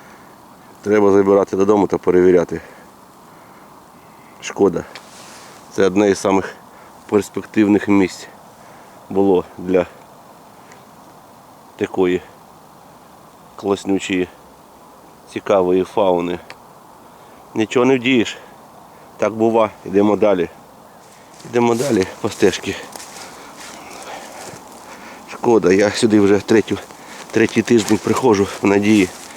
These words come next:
на фото, а воно дубль пусто, дубль пусто. Думаю, та невже ж, та невже ж по таким стежкам ніхто не ходить. Та тут і обійти їх ніяк, а воно перевірив,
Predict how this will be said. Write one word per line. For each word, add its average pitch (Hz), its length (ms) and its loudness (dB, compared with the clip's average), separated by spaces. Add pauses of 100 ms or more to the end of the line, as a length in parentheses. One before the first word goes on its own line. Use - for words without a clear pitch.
(320)
на 107 100 0
фото, - 460 -2
а 104 80 -2
воно 104 260 2 (1120)
дубль 110 240 0 (100)
пусто, 123 240 -2
дубль 95 240 2
пусто. 98 320 -4
Думаю, 104 220 4
та 123 100 2
невже 104 300 4
ж, - 140 -4 (760)
та 123 140 -2
невже 117 380 4
ж - 160 -4
по 113 100 0
таким 107 260 0
стежкам 104 420 -2
ніхто 101 240 0
не 98 80 2
ходить. 95 380 0
Та 110 120 -4 (460)
тут 113 140 -2
і 113 100 6
обійти 110 320 2
їх 131 220 2
ніяк, 98 240 4 (180)
а - 60 -8
воно 120 260 2 (580)
перевірив, 127 600 4